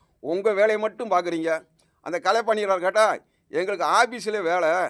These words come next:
ஆபீஸை விட்டு நாங்க எப்படி வர்றது?" அப்படின்னு சொல்றாங்க. இது ரெண்டாயிரத்தி இருபதுலேருந்து இங்க மட்டும் கிடையாது, தமிழ்நாடு முழுசா யாருமே போய் பார்க்கறதும் இல்ல, ஒண்ணும் இல்ல, எதுவுமே இல்ல. "விவசாயி நீங்களா போங்கடா, நீங்களா வாங்கடா,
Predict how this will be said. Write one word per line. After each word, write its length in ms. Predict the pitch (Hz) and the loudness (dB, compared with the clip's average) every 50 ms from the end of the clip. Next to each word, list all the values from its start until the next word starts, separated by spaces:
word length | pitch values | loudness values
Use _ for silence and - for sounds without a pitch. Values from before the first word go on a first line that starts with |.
| - _ _ _ _ _ _ - | -6 _ _ _ _ _ _ -6
ஆபீஸை 380 | - 160 202 233 220 208 190 | -2 0 0 0 0 -2 -6
விட்டு 100 | 185 180 165 | -8 -6 -6
நாங்க 200 | 180 165 156 156 | -6 -4 -4 -6
எப்படி 200 | 151 165 214 202 | -8 -8 -6 -4
வர்றது?" 480 | 165 143 139 151 143 139 160 180 165 | -4 -2 -2 -4 -4 -4 -4 -4 -4
அப்படின்னு 260 | 143 139 156 165 151 | -4 -4 -6 -8 -10
சொல்றாங்க. 400 | 139 135 131 131 127 120 117 - _ _ _ _ _ _ _ _ _ _ _ | -10 -8 -8 -8 -8 -8 -10 -14 _ _ _ _ _ _ _ _ _ _ _
இது 220 | - 151 156 156 | -6 -6 -4 -2
ரெண்டாயிரத்தி 440 | 160 175 202 226 233 220 185 214 196 | 2 4 4 6 4 2 -2 -2 -4
இருபதுலேருந்து 600 | 190 190 185 190 208 214 214 220 240 247 233 208 _ _ _ _ _ _ _ _ _ _ _ _ _ _ | -2 -2 -2 -2 -2 -2 0 0 0 0 -2 -6 _ _ _ _ _ _ _ _ _ _ _ _ _ _
இங்க 300 | 131 156 190 202 233 226 | -10 -6 -2 0 0 0
மட்டும் 200 | 226 220 214 208 | 0 0 -2 -2
கிடையாது, 120 | 196 170 | -2 -2
தமிழ்நாடு 380 | 123 147 165 190 214 220 220 208 | -2 -4 -2 0 0 0 0 0
முழுசா 420 | 202 202 214 226 208 233 233 214 | -2 -6 -8 -6 -6 -4 -2 0
யாருமே 680 | 185 170 175 196 196 196 202 214 214 220 247 254 247 208 - _ _ | 2 4 4 4 2 0 -2 -4 -4 -4 -4 -6 -8 -12 -20 _ _
போய் 280 | - 160 175 190 196 190 - | -10 -6 -4 -4 -4 -4 0
பார்க்கறதும் 420 | 175 175 185 175 185 180 185 185 | 0 0 0 0 -4 -8 -8 -8
இல்ல, 160 | 185 190 214 | -6 -4 -2
ஒண்ணும் 340 | 226 202 180 180 185 185 185 | -2 -2 -2 -4 -6 -6 -6
இல்ல, 140 | 185 202 220 | -6 -6 -4
எதுவுமே 340 | 196 175 170 185 190 202 196 | -2 -2 -2 -2 -4 -6 -6
இல்ல. 240 | 190 180 185 123 - _ _ _ _ _ _ - | -6 -6 -6 -8 -10 _ _ _ _ _ _ -12
"விவசாயி 380 | 127 160 175 165 190 190 180 | -8 -8 -4 -2 -2 -2 -2
நீங்களா 380 | 160 170 175 170 170 180 196 185 | -2 -2 -2 -2 0 0 0 0
போங்கடா, 440 | 156 170 180 180 175 170 180 175 - _ | 0 -2 -2 -2 -2 -4 -6 -6 -10 _
நீங்களா 380 | 131 143 156 160 160 180 190 165 | -10 -8 -6 -4 -2 -2 -2 -2
வாங்கடா, 420 | 139 151 165 175 170 165 165 - | -2 -2 -2 -2 -2 -4 -6 -8